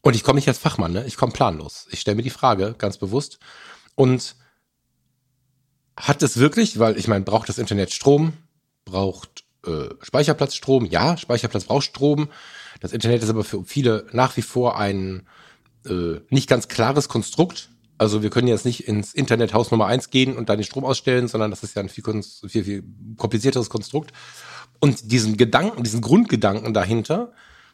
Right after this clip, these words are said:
nicht das ganze Bashing, Fotos hat ja schon mal eine Apfelkuchen fotografiert, völlig albernes Gerede, aber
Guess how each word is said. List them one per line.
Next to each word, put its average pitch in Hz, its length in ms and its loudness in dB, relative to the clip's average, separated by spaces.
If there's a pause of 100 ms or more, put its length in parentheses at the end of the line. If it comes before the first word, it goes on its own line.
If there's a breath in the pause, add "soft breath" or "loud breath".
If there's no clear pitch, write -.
(100)
nicht 214 220 2
das - 140 -10
ganze 117 260 0
Bashing, 104 540 0 (160)
Fotos 110 420 -4
hat 104 80 -4
ja 95 80 -4
schon - 120 -6
mal 104 120 -2
eine - 40 -4
Apfelkuchen 101 420 -4
fotografiert, 95 480 -6
völlig - 280 -6
albernes 107 300 -2
Gerede, 127 320 -2 (320 loud breath)
aber 110 380 2